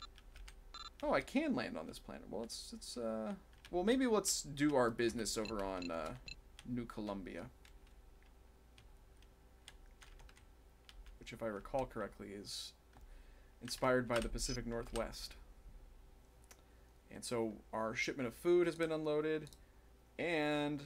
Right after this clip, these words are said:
the passengers exit. That gave us a nice, tidy sum of money. New Columbia's rugged terrain forces its inhabitants to live mostly around the port <laughs> city of New Seattle. Much of the planet is still unexplored. Yes, indeed.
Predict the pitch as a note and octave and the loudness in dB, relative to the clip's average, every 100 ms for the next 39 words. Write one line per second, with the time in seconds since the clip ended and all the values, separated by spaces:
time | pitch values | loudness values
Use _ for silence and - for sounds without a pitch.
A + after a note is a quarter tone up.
0 | C#3+ B2 C3+ F#3 F#3 C#3+ B2+ B2+ B2+ B2+ | -6 -6 0 0 2 -2 2 0 2 -2
1 | - F#2+ F#3+ F3 - B2 C3 D3 G3 F#3 | -2 -4 -2 -2 0 0 0 0 -2 -2
2 | - F#3+ F3+ D#3 E3 D#3 D3+ C#3+ A#2+ A2+ | 0 2 2 0 0 0 0 -2 -2 0
3 | F3 G#3+ A3 G3+ D3+ C3+ F3+ F#3 - D3 | 0 2 2 2 0 4 4 4 -2 -4
4 | E3 E3+ - D#3+ D3+ C3+ B2+ B2 B2+ D3 | -2 -2 -2 -4 -2 -6 -2 0 2 2
5 | D3 C#3 C3 - - A#2+ A#2+ C3 C3+ D3 | 2 -2 -2 -4 -4 -4 0 2 2 2
6 | D#3 C#3+ C3 C3 - C#3 B2+ - C#3 C3+ | 2 4 4 4 2 2 2 0 2 2
7 | C3+ C3 B2+ B2+ A#2 G#2+ A#2+ A#2+ A#2+ A#2+ | 4 4 6 6 6 4 0 -2 -6 -4
8 | A#2 A#2 A#2 - A2 A2 B2 - - - | -4 -4 -6 -4 -2 -4 -8 -12 -10 -10
9 | - - - - - - - - - - | -12 -18 -20 -18 -16 -16 -18 -14 -12 -10
10 | - A2 - - - | -8 -8 -10 -18 -18